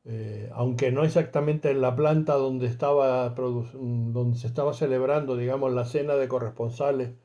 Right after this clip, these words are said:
de la Casa Blanca, sino que fue justo en la parte de arriba. Lo que pasa es que ahí fue, se detonó todo el escándalo y enseguida, pues, el servicio secreto fue y sacó sus armas, lógicamente, y fueron cuando fueron a proteger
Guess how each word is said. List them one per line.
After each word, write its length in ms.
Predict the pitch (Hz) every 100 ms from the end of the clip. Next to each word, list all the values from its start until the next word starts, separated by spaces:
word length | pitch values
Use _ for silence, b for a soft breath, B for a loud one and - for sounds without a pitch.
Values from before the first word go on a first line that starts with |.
| b b b b b -
de 220 | 120 117
la 140 | 120
Casa 260 | 123 117 127
Blanca, 560 | 127 143 147 170 247 - _ _ _ _ _ - 143 123
sino 360 | - 135 127 123
que 120 | 123
fue 180 | 120 131
justo 320 | 156 - 156
en 60 | 139
la 100 | 123
parte 300 | 135 120 135
de 100 | 120
arriba. 460 | 117 143 165 120
Lo 120 | 110
que 100 | 107
pasa 260 | 117 123 143
es 60 | 143
que 240 | 131 120
ahí 200 | 120 131
fue, 280 | 123 127 123
se 160 | 120
detonó 440 | 120 120 123 131 120
todo 200 | 127 127
el 60 |
escándalo 600 | 120 120 143 143 151 160
y 80 | 165
enseguida, 640 | 139 120 123 123 131 131 123 b b b b _
pues, 200 | 117 117
el 60 | 120
servicio 400 | 120 120 123 120
secreto 500 | 123 120 123 123 123
fue 380 | 127 127 135 - _ _ -
y 60 |
sacó 320 | 120 127 117 120
sus 220 | 123 120
armas, 360 | 143 147 110
lógicamente, 800 | 110 110 117 117 120 120 120 180 -
y 80 | 120
fueron 300 | 127 123 120
cuando 220 | - 120 117
fueron 300 | 131 127 120
a 80 |
proteger 580 | 117 120 113 113 127 123